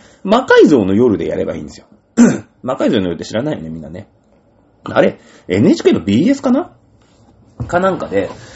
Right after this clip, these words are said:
最近エヌエイチケーの地上波でも見たような気がするんだけど、気のせいかな。なんかその、魔改造の夜っていう番組があって、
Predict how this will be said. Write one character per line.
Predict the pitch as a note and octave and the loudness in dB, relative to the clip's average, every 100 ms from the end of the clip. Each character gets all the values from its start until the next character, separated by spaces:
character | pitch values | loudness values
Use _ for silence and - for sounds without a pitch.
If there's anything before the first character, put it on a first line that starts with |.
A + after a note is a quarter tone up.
| - | -20
最 | - C4 G4+ | -6 -4 0
近 | F#4 | 2
エ | C#4 | 4
ヌ | D#4+ | 2
エ | |
イ | |
チ | E4+ - | 0 -2
ケ | E4 | 0
ー | |
の | D3+ F#2 - | 0 -2 -8
地 | - C#3+ | -10 -2
上 | D4 G#4+ | 0 0
波 | E3+ | 0
で | A#2+ | 0
も | G2 F#2 | 0 -2
見 | A#2 | -4
た | - | -4
よ | A#2+ A2 | -2 -2
う | |
な | F#2 | -2
気 | - A2 | -4 -4
が | A2 | -4
す | B2 | -2
る | A#2 | -2
ん | |
だ | E2 | -2
け | D2+ | -4
ど、 | E2 | -6
気 | A2+ | -4
の | A#2 | 0
せ | F#2 | 0
い | |
か | D#2 | -2
な。 | - - - - _ | -8 -16 -20 -20 _
な | A#2 G2 | -4 -2
ん | |
か | |
そ | F#2 | -2
の、 | E2 | -4
魔 | D#2+ A2 | -2 2
改 | G#3 D#3 | 2 2
造 | E2+ | 0
の | D#2 | 0
夜 | G2+ E2 | 0 0
っ | |
て | - E2 | -6 -8
い | |
う | |
番 | D#2+ G2+ | -2 0
組 | G2+ F#2+ | 0 0
が | F2+ - | -4 -6
あ | A#2+ | -8
っ | |
て、 | - - G2+ F#2+ | -10 -4 -2 -2